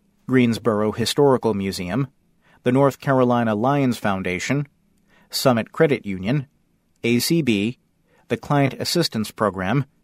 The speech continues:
and the Guilford County Board of Elections. Members had the opportunity to interact with a touchscreen voting machine used in a number of counties throughout the state.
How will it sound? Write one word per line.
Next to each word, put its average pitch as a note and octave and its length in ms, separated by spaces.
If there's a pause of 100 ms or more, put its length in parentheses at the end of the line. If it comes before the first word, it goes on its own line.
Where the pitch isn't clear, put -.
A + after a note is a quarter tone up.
(300)
and D3+ 140
the C#3+ 60
Guilford D#3+ 480
County C#3 300
Board A2+ 260
of G#2 100
Elections. A2 640 (1080)
Members A2+ 420
had G2+ 160
the G#2 120
opportunity A#2 680
to C#3 180
interact C#3 500
with A#2 140
a A2+ 60
touchscreen C3 600
voting A#2+ 300
machine F#2+ 440 (200)
used A#2+ 300
in A#2+ 100
a A#2 60
number C3+ 340
of B2+ 80
counties A2+ 480
throughout G#2 400
the G#2 80
state. G#2+ 360